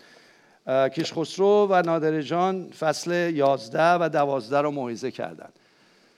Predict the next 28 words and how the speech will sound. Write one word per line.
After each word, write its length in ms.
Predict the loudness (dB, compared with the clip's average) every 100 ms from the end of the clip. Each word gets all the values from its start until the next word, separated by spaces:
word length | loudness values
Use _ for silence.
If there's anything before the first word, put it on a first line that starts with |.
| _ _ _ _
و 80 | 4
فصل 400 | 6 4 4 2
دوازده 680 | 6 8 8 4 4 4 4
دوباره 320 | 0 0 2
برمیگردیم 680 | 6 6 6 2 2 2 -2
تو 140 | -4 -4
این 120 | -4
مسافرت، 640 | -6 -4 -4 0 0 0
می‌خوایم 300 | -2 -4 0
با 100 | -2
هم 240 | -2 -4 -2
بریم 280 | -2 -2
ببینیم 320 | -2 -4 -6 -8
خدا 420 | -8 0 2 2
برای 420 | 2 -2 -2 -4
من 260 | -4 -4 -6
و 80 |
شما 560 | -10 -10 -6 -4 -6 -8
امروز 640 | -10 -8 -8 -6 -8 -12 -18
چی 220 | -14 -14
داره. 300 | -14 -18 -20 _ _ _ _ _ _ _ _ -8
خدا 260 | 0 2
برای 480 | 2 0 0 0 -4
من 460 | -6 -4 -4 -4 -6
که 140 | -6
دارم 320 | -2 -2 -2
من 140 | -4 -6
میگمم 800 | -6 -6 -2 -2 -2 -4 -8